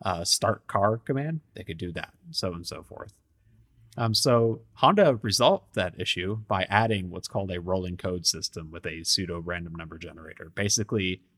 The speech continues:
each time you press the button on your key fob, it increments a counter, which is used to generate a new code. And the car maintains its own synchronized counter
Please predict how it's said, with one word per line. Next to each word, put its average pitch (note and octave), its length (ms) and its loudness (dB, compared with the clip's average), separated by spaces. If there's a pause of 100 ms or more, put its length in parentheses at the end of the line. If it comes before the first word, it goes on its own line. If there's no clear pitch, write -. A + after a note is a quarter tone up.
(160)
each D3 260 0
time C3 220 4
you A#2 80 0
press - 300 2
the G#2 120 -6
button A2 240 -4
on G#2 140 0
your G2 80 -4
key B2 200 0
fob, C3+ 340 0
it G2 140 -6
increments G#2+ 500 0
a G#2+ 60 -14
counter, D3+ 500 -4 (100)
which - 200 -8
is F#2+ 160 -4
used G#2 240 -2
to G#2 60 -10
generate G2 500 -4
a F#2+ 100 -2
new F2 180 -6
code. G#2 380 -2 (540)
And G2 200 -4
the G#2+ 40 -4
car A#2 280 4
maintains A2 420 0
its G2 140 -4
own A#2 260 2
synchronized C3 540 0
counter D3 340 -2